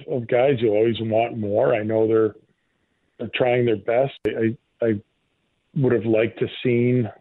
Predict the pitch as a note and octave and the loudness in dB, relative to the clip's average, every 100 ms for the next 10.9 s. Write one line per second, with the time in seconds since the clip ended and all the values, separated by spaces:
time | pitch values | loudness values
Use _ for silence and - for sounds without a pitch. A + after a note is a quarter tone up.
0 | _ _ _ _ _ _ _ _ _ _ | _ _ _ _ _ _ _ _ _ _
1 | - A2+ A2 A2 A2 A#2+ A#2 B2+ - D3+ | -4 -2 0 0 0 0 0 -2 0 0
2 | B2 A2 G#2 B2 A2+ A#2 A2+ A2+ A#2 A#2+ | 0 -2 -2 0 0 2 0 -2 0 0
3 | C#3 - - B2 - - _ _ _ _ | 0 -4 -10 -14 -14 -20 _ _ _ _
4 | _ _ _ _ _ _ _ _ - B2+ | _ _ _ _ _ _ _ _ -6 -4
5 | B2+ - B2 A#2+ A#2+ B2+ A#2+ _ _ _ | -4 0 0 2 0 -4 -12 _ _ _
6 | _ _ - B2+ A#2+ C3 A#2 - - - | _ _ -4 -2 0 0 -2 -4 -4 -2
7 | A#2 B2+ B2 B2 A2+ A#2 A#2 A#2+ A#2 A2+ | 0 2 0 0 0 0 0 -2 -2 0
8 | A#2 C3 D3 - _ _ _ _ _ _ | 0 0 -2 -6 _ _ _ _ _ _
9 | - A2+ A2 B2 A#2 A#2+ A2+ G2+ A#2 B2+ | -12 -10 -6 -4 -2 0 -2 -2 0 0
10 | D3 A#2 A2+ A#2 A#2 A2 A2+ A2 G#2 | -2 -2 0 0 0 0 -2 -2 -2